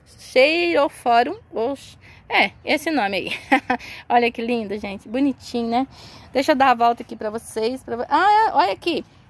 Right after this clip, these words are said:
Essa catleia. Essa catleia, ela é bem branca, branca, branca, toda pintalgadinha de rosa, né? Olha só que fofucha,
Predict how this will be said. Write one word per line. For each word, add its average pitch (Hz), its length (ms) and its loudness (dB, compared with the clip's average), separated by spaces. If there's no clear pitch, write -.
Essa - 240 -6
catleia. 233 580 2
Essa 226 200 0
catleia, 262 260 2
ela 285 80 0
é 269 40 -8
bem 330 220 -2
branca, 320 320 -2
branca, 311 320 -4
branca, 277 340 -2
toda 320 240 -4
pintalgadinha 269 800 -2
de 247 80 -2
rosa, 180 460 0
né? 196 200 -6
Olha 226 280 -4
só - 140 -10
que - 120 -14
fofucha, - 680 -8